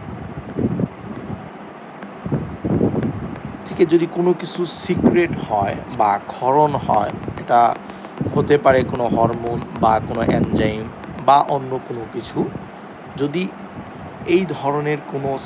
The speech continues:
সাবস্টেন্স যদি ক্ষরণ হয়, তখন ওইটাকে আমরা বলি গ্ল্যান্ড বা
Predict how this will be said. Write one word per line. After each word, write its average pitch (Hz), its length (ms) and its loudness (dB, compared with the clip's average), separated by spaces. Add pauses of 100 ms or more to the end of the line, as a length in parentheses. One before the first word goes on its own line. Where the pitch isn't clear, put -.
সাবস্টেন্স 117 640 -4 (500)
যদি 117 160 -2 (140)
ক্ষরণ 127 360 0 (120)
হয়, 110 300 -2 (880)
তখন - 240 -2 (100)
ওইটাকে 135 340 0
আমরা 113 160 2 (100)
বলি 120 160 -2 (760)
গ্ল্যান্ড 110 360 0 (840)
বা 127 120 8